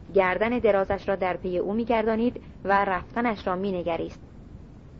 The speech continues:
با قلی بندار کنار شانه شتر گام سست کرد و نگاه به قدیر که در پی او به راه افتاده بود گفت:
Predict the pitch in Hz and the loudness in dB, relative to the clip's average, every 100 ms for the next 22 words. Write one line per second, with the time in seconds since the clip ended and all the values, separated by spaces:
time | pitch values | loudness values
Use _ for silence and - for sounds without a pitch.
0 | - - - - - - - - - 196 | -18 -18 -18 -18 -18 -18 -18 -18 2 6
1 | 233 - 233 233 247 240 269 269 262 233 | 6 6 2 4 0 2 4 4 0 -2
2 | 233 247 247 226 208 214 214 196 190 214 | 2 2 2 0 -2 -2 -2 -2 2 4
3 | 214 220 214 190 190 196 196 196 190 208 | 6 4 4 4 4 2 -2 0 0 -2
4 | - 233 233 247 - 185 190 180 180 190 | -4 -2 0 0 -2 0 0 0 0 4
5 | 226 233 226 220 214 214 233 247 - 202 | 4 2 -4 -4 -4 -2 -2 -2 -4 -4
6 | 190 180 - 190 180 185 180 175 170 - | -2 -2 -2 -2 0 0 2 4 2 0
7 | 180 - 196 196 214 240 202 190 202 214 | -6 0 -2 0 -4 -2 2 4 4 -2
8 | - | -12